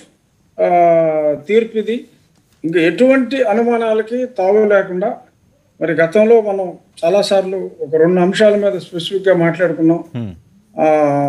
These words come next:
Speaker 1: agreement అది, statutory agreement అది. ఆ, రైతులు ఏపీసీఆర్డీఏ చేసుకున్న అగ్రిమెంట్ని,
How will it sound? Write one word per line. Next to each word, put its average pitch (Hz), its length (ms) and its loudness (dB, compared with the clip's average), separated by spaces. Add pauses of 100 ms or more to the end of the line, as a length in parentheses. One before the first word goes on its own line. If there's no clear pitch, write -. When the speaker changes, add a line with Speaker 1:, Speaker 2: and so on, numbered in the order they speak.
(420)
Speaker 1:
agreement 240 720 2
అది, 214 440 0
statutory 208 680 0
agreement 170 420 -6
అది. 175 340 -4 (520)
ఆ, 143 60 -2 (680)
రైతులు 185 380 4 (460)
ఏపీసీఆర్డీఏ 175 1080 0 (160)
చేసుకున్న 165 400 -4
అగ్రిమెంట్ని, 160 760 0